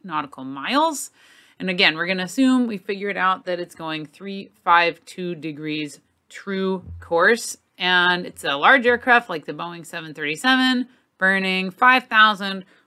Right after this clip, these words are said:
one hundred pounds an hour. So we have a lot of input. We wanna know how long it's going to take, how much fuel it's going to burn, and what should be my magnetic course to fly for this.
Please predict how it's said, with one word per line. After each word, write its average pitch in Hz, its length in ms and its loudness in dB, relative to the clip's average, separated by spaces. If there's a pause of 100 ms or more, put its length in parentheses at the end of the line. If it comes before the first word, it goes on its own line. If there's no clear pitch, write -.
one 226 280 0
hundred 175 400 -2
pounds 147 400 -2
an 156 180 -10
hour. 147 420 -4 (280)
So 156 360 -2
we 185 80 -10
have 196 160 0
a 190 60 0
lot 202 420 4
of 202 320 -2
input. 175 580 -6 (400)
We 170 80 -10
wanna 208 340 2
know 185 260 0
how 165 440 2
long 185 340 0
it's 196 160 -10
going 190 260 -10
to 190 60 -8
take, 170 360 0
how 151 160 -8
much 147 240 -8
fuel 185 380 -6
it's 175 140 -6
going 240 280 -6
to 220 80 -12
burn, 180 520 -2 (280)
and 165 180 -10
what 175 240 0
should 180 400 -6
be 160 400 -10 (300)
my 151 440 0 (220)
magnetic 160 840 -4 (120)
course 156 300 -4
to 151 120 -8
fly 139 340 -2
for - 200 -16
this. - 400 -18